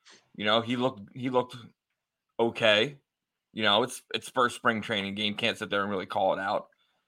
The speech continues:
Uh, man, Rafaela, he took a walk, you know, in his only appearance. So he, he looked a little patient.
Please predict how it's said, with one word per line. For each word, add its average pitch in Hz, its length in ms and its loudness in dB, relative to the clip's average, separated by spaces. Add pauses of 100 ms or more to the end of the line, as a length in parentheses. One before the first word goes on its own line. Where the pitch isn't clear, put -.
(240)
Uh, 107 500 6 (220)
man, 110 480 2 (640)
Rafaela, 135 800 8 (160)
he - 160 -14
took 147 200 -2
a 139 60 4
walk, 127 460 4 (680)
you 110 100 -6
know, 127 220 4
in 113 120 -2
his 117 200 -2
only 123 280 0
appearance. 127 460 0
So 117 120 0
he, 135 180 0
he 127 80 -4
looked 131 220 -4
a - 20 -6
little 123 180 2
patient. 117 500 -2